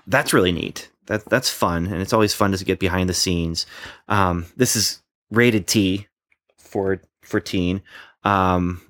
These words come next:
there is no rating on the, uh, Archie book, but they're, they're definitely skewing younger with the Archie book. But,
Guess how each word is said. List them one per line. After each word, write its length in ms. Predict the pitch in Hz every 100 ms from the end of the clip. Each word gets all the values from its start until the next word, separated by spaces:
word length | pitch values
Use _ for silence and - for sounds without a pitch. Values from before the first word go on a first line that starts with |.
| _
there 160 | 107 101
is 180 | 101 95
no 140 | 98
rating 440 | 90 95 92 92
on 260 | 82 95 90
the, 260 | 95 92 90
uh, 220 | 87 87
Archie 320 | 98 95 -
book, 400 | 92 92 92 - - _ _ _ - -
but 220 | 87 - - - -
they're, 200 | 95 90
they're 140 | 98
definitely 280 | 92 90 90
skewing 500 | 80 - 101 87 85
younger 400 | 90 95 87 - -
with 140 | -
the 100 | 76
Archie 260 | 85 - 80
book. 340 | 82 82 - - - - - _ _
But, 260 | 98 90